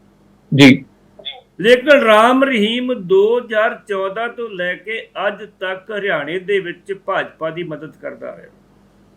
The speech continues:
Speaker 1: ਹੂੰ।
Speaker 2: ਇੱਥੋਂ ਤੱਕ ਕਿ ਪੰਦਰਾਂ ਅਗਸਤ ਦੋ ਹਜ਼ਾਰ ਸਤਾਰਾਂ ਨੂੰ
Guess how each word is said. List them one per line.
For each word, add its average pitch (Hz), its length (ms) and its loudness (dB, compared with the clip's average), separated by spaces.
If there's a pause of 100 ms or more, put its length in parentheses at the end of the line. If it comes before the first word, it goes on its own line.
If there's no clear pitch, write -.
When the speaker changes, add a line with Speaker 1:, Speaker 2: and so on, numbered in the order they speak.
(460)
Speaker 1:
ਹੂੰ। 123 320 8 (920)
Speaker 2:
ਇੱਥੋਂ 226 420 6
ਤੱਕ 240 280 4
ਕਿ 269 200 4
ਪੰਦਰਾਂ 233 540 -2
ਅਗਸਤ 196 680 0 (140)
ਦੋ 202 440 0
ਹਜ਼ਾਰ 214 280 0
ਸਤਾਰਾਂ 185 600 -4
ਨੂੰ 226 180 -14